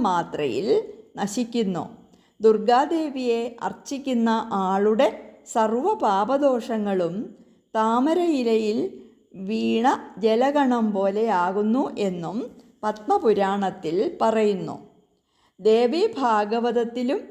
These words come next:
ബ്രഹ്മാണ്ഡ പുരാണത്തിലും ദേവിയുടെ പാപനാശകത്വം വ്യക്തമാക്കുന്നുണ്ട്. ശ്രീ ലളിത ത്രിശതി സ്തോത്രത്തിലെ മുപ്പത്തിയൊന്നാമത്തെ നാമം ഏനകൂട വിനാശിനി എന്നാണ്. പാപം, കുറ്റം,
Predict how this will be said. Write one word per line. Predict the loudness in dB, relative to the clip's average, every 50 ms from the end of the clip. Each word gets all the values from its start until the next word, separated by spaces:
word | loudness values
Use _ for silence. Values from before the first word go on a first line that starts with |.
| -20 _ _ _ _ -4
ബ്രഹ്മാണ്ഡ | -2 0 2 2 2 2 4 2 2 2
പുരാണത്തിലും | 0 0 0 2 2 2 2 2 -2 -4 -4 -4 -4 -2 0 -2 -2 -4 -8 -14 -20 -20 -20 _ -6
ദേവിയുടെ | -2 0 2 2 2 0 0 0 0 2 2 2 2 2 0 -2 -10 -6 -2
പാപനാശകത്വം | 0 2 2 2 2 0 -2 0 0 0 0 0 -2 -2 -2 0 -2 -4 -4 -4 -4 -2 -2 -2 -2 -4 -2
വ്യക്തമാക്കുന്നുണ്ട്. | -2 -2 -2 -2 0 0 2 2 4 2 2 0 0 0 0 0 0 -2 -4 -4 -4 -4 -4 -6 -6 -16 -20 _ _ _ _ _ _ _ -18
ശ്രീ | -10 -4 -4 -2 0
ലളിത | 2 2 2 2 2 4 4 4 4 4 0 -4 -12 -18 -14 -10
ത്രിശതി | -8 -6 -2 -2 -2 -2 0 -2 -2
സ്തോത്രത്തിലെ | -2 -2 -4 -2 -2 -2 -2 -2 -2 -2 0 0 -2 0 2 0 2 0 0 -4 -6 -14 -20 -20 -20 _ -6
മുപ്പത്തിയൊന്നാമത്തെ | -6 -6 -4 0 -2 0 2 2 2 2 4 2 2 2 0 0 0 0 0 -2 0 2 2 4
നാമം | 4 2 0 0 0 -2 -4 -4 -6 -6 -6 -8 -8 -6
ഏനകൂട | -4 -2 -2 0 0 -2 -2 -2 -4 -2 -2 0 0 0
വിനാശിനി | 0 2 2 0 0 0 0 -2 -2 -4 -4 -2 0 0
എന്നാണ്. | 0 0 0 0 -2 -2 0 -2 -2 -2 -4 -6 -8 -12 -14 -18 -20 _ _ _ _ _ _ _ _ 0
പാപം, | 2 2 4 4 2 2 0 0 -2 -4 -4 -4 -10 -16 -20 -20 _ -8 -8
കുറ്റം, | -8 -8 -8 -12 -12 -6 -4 -4 -4